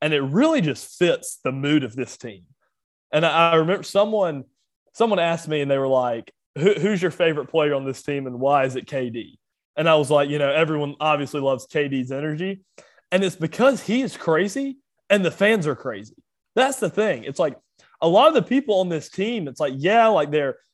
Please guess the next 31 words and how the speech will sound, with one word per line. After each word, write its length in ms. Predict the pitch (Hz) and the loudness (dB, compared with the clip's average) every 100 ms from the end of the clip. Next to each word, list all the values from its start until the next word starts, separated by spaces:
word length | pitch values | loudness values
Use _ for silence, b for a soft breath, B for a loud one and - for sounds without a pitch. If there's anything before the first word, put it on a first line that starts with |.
| - | -4
you 100 | 165 | 2
know, 120 | 147 | 2
they're, 180 | 139 135 | 2 -2
they're 180 | 143 | -2
energetic 500 | 156 196 151 170 190 | -2 -2 2 2 2
and 80 | 156 | -2
everything, 360 | 147 143 135 127 | -6 -4 -6 -8
but 160 | 127 | -10
K 240 | - 240 320 | 0 2 2
D, 380 | 190 202 254 _ _ _ | 0 0 -2 _ _ _
he's 240 | - 294 247 | 2 2 4
different. 380 | 160 175 - 139 | 0 0 -2 -4
Like, 120 | 151 | 0
he's 180 | 269 330 | 0 2
a 40 | |
little 180 | 294 196 | 0 -2
crazy. 460 | - 139 113 - _ _ - | -2 -4 -4 -14 _ _ 0
Like, 220 | 170 151 | 0 2
during 320 | 156 240 302 | 4 4 2
the 80 | 269 | -2
game, 460 | 160 156 196 247 240 _ _ | 0 0 0 -2 -10 _ _
he 120 | 220 | -2
gets 280 | 240 311 180 | 2 2 0
so 380 | - - 185 214 | -8 0 4 4
riled 520 | 208 160 156 175 151 | 4 2 2 2 2
up 320 | 131 165 180 _ _ - | 0 -2 -4 _ _ -4
that 240 | 147 156 | -2 -2
he 220 | 127 165 190 | -4 -2 0
is 140 | 151 | -2
just 340 | 143 151 - | -2 -4 -4
like, 400 | - 131 113 107 | -4 -4 -4 -8